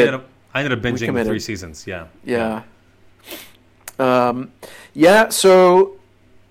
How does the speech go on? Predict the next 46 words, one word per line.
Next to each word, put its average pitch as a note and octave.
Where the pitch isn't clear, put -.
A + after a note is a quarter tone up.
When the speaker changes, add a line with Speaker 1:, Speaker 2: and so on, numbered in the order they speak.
Speaker 2:
as C3
always, B2
spoiler A2+
alert, A#2
if -
you A#2+
haven't A2+
Speaker 1:
Yeah. D#3
Speaker 2:
seen A#2+
it, D3
pause, B2
don't B2
stop, A#2
pause, A#2
go C#3
watch A#2+
it, B2+
and A#2
then A2+
come C3
back C3+
and C3+
listen C3
to -
Speaker 1:
Yeah, F#3+
Speaker 2:
what A#2+
we B2
have A#2+
Speaker 1:
watch C#3
Speaker 2:
to C3
say. F3
Speaker 1:
three D#3
seasons D3
of D#3
television G#2+
and A#2+
then F#2+
come G#2+
back. G#2+
<laughs> F3
Speaker 2:
<laughs> C#3+
Uh, B2
yeah, B2
so A#2
spoiler B2
alert. -